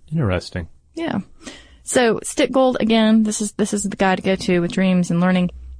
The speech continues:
Speaker 2: He was, he wanted to test out dreaming and problem solving,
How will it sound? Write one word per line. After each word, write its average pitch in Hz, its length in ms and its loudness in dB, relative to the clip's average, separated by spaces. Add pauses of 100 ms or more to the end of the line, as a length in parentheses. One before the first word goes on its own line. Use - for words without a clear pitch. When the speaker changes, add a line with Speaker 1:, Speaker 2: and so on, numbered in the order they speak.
(720)
Speaker 2:
He 254 200 4
was, 208 260 2
he - 200 -2
wanted 247 280 4
to 220 60 -2
test 214 520 0
out 190 260 0
dreaming 190 440 2
and 170 120 0
problem 185 500 0
solving, 180 760 2